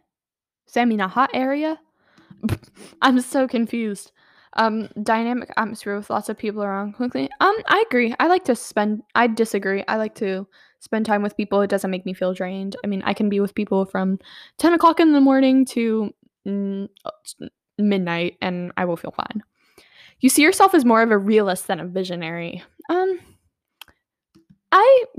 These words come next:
kinda disagree a little bit. I think I am very much, I like to think about what could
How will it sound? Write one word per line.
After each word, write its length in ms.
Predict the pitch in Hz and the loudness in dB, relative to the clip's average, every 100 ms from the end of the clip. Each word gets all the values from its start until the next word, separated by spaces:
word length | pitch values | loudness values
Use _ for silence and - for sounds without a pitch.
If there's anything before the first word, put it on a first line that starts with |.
| 214 | -10
kinda 340 | - 233 240 | -2 0 0
disagree 760 | 214 208 - 190 190 190 208 _ _ | -2 -4 -4 -6 -4 -2 -4 _ _
a 80 | - | -2
little 200 | 220 214 | 2 2
bit. 260 | 208 214 - - - _ - - | 2 0 -2 -10 -20 _ -4 2
I 340 | 233 226 226 | 2 2 0
think 180 | - 208 | -4 -4
I 420 | 214 208 202 196 - | 0 -2 -2 -6 -10
am 140 | 202 | -10
very 240 | 202 196 196 | -6 -4 -4
much, 480 | 190 180 - - - _ _ _ _ _ _ _ _ _ | -4 -6 -10 -14 -18 _ _ _ _ _ _ _ _ _
I 100 | 208 | 2
like 180 | 202 196 | 2 2
to 160 | - 220 | -4 -4
think 240 | - 214 | -2 0
about 220 | 202 185 | 4 2
what 160 | 196 - | 2 -2
could 340 | - 208 196 | 2 2 2